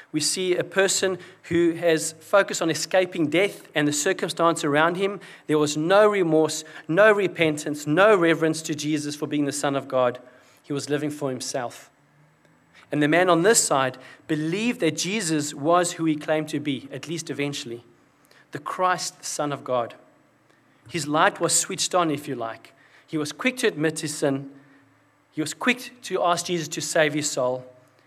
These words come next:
And his admission of his sin and faith in Christ is what saved him. He had the grace of God on him. He is now living for God.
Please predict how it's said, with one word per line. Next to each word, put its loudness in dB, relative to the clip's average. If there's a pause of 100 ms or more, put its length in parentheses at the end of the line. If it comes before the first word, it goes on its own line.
(180)
And -4
his 0
admission 0
of 2
his -2
sin -4 (320)
and -10
faith 2
in -4
Christ -6
is -14
what -8
saved -8
him. -12 (520)
He -10
had 0
the -8
grace -2
of -10
God 0
on -8
him. -12
He -10
is -6
now 2
living 0
for -6
God. -2